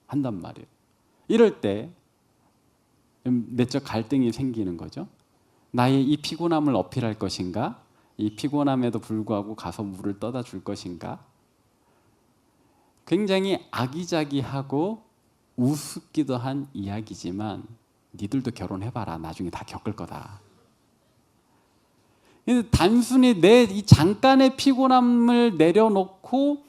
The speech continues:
가서 물 한 잔 떠주는 것도요, 쉽지 않아요. 그 순종이 쉽지 않더라고요.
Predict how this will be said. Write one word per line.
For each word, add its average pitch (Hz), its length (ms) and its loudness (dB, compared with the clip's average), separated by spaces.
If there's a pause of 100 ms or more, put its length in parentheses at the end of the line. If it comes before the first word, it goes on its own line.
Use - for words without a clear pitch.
가서 170 300 -2
물 165 220 -2
한 226 120 0
잔 220 160 0
떠주는 226 420 -2
것도요, 185 440 -2
쉽지 - 460 0
않아요. 180 600 2
그 165 80 -4
순종이 240 560 -2
쉽지 - 380 -2
않더라고요. 131 1120 -2